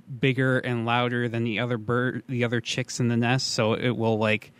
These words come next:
um, the mother bird, the host mother bird will automatically start to go feed that.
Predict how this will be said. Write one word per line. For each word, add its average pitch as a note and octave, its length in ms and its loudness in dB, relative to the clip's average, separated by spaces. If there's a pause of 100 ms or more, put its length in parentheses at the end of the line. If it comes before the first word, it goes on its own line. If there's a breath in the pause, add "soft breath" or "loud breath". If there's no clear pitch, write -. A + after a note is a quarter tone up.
(840 soft breath)
um, G2 400 -8 (180)
the B2+ 180 -2
mother C3 320 2
bird, A#2+ 500 0 (180)
the A#2+ 100 -2
host - 460 0
mother A2 260 -2
bird G2+ 340 -4
will G2+ 300 -2 (520 soft breath)
automatically B2 460 0
start A#2 280 -2
to A2+ 80 -8
go G#2+ 160 0
feed A2+ 380 -6
that. A2+ 320 0